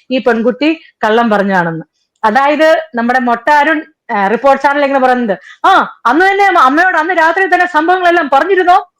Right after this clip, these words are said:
അപ്പൊ ഈ കൊച്ചു പറയുന്നുണ്ട്, "ആ, ഞാൻ അന്ന് രാത്രി തന്നെ അമ്മയോട് എല്ലാ കാര്യം പറഞ്ഞു." "ആ, എന്നിട്ട് അമ്മ നല്ലത് കൊടുത്തോ മിനുവിനിട്ട്?" അന്നേരം കൊച്ചു പറയാ, ഈ കൊച്ചല്ല, ഈ സ്ത്രീ,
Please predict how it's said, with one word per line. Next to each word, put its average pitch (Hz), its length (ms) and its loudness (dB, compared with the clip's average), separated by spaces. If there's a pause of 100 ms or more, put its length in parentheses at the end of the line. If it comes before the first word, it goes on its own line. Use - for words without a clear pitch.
(100)
അപ്പൊ 233 140 -4
ഈ 262 40 -4
കൊച്ചു 285 180 0
പറയുന്നുണ്ട്, 247 380 0 (340)
"ആ, 311 340 0 (120)
ഞാൻ 269 140 0
അന്ന് 254 200 0
രാത്രി 277 400 0
തന്നെ 311 640 -2 (240)
അമ്മയോട് 277 420 2
എല്ലാ 370 560 4
കാര്യം 262 260 -2
പറഞ്ഞു." 196 240 -4 (260)
"ആ, 330 120 2
എന്നിട്ട് 240 300 -2
അമ്മ 330 380 2
നല്ലത് 349 340 0
കൊടുത്തോ 254 520 0 (300)
മിനുവിനിട്ട്?" 311 520 2 (400)
അന്നേരം 254 220 0
കൊച്ചു 285 220 -2
പറയാ, 240 260 2
ഈ 247 100 -4
കൊച്ചല്ല, 302 460 0 (180)
ഈ - 20 -8
സ്ത്രീ, 311 520 -2